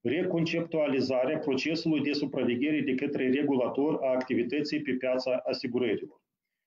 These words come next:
Majorarea cerințelor de capital în vederea asigurării stabilității și solvabilității asiguratorului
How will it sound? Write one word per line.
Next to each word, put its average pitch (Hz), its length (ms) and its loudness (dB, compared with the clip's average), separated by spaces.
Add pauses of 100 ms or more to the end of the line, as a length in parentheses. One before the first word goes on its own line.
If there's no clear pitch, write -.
(120)
Majorarea 143 520 0
cerințelor 147 580 0
de 127 120 0
capital 123 680 0
în 131 120 2
vederea 143 380 2
asigurării 135 560 0
stabilității 127 880 0
și 151 280 -2
solvabilității 139 960 0
asiguratorului 117 1000 2